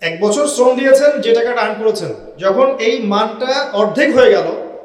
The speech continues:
তার মানে আপনার অর্ধেক শ্রম তো কেউ নিয়ে চলে গেল। শুধু মুদ্রার মান কমে যায়নি আপনার, আপনার শ্রমটাও তো কেউ নিয়ে চলে গেল।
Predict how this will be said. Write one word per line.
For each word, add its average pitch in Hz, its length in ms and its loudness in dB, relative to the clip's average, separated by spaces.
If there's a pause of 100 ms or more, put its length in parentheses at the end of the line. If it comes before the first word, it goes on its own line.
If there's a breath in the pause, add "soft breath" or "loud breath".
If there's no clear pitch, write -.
(100)
তার 214 180 0
মানে 247 240 -2
আপনার 247 600 -6
অর্ধেক 214 420 -2
শ্রম 285 380 -4
তো 302 60 -6
কেউ 294 160 -4
নিয়ে 311 220 -6
চলে 269 240 2
গেল। - 140 -4 (1400)
শুধু 214 240 -4
মুদ্রার 277 420 4
মান 320 140 2
কমে 302 260 -2
যায়নি 294 280 2
আপনার, 214 280 0
আপনার 220 160 -2
শ্রমটাও 269 580 0
তো 320 80 -6
কেউ 262 160 -2
নিয়ে 220 160 0
চলে 170 200 -6
গেল। - 140 -12